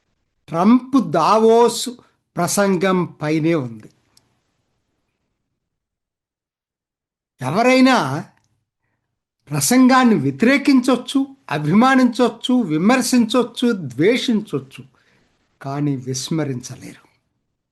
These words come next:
కుండ బద్దలు కొట్టినట్టుగా యూరప్ యొక్క ద్వంద్వ వైఖరిని గురించి ఎక్కువ భాగం ఫోకస్ అదే.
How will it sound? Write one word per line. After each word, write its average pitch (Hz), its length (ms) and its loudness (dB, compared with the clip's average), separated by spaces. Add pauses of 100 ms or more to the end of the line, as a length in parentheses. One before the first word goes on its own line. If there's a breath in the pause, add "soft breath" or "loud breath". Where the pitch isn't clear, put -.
(2750)
కుండ 262 420 4
బద్దలు 180 640 0
కొట్టినట్టుగా 190 1000 -2 (1160)
యూరప్ 254 760 2
యొక్క 226 420 0
ద్వంద్వ 208 760 2
వైఖరిని 233 760 0
గురించి 175 840 -4 (1040)
ఎక్కువ 339 560 2
భాగం 240 440 2
ఫోకస్ 170 460 -6
అదే. - 180 -18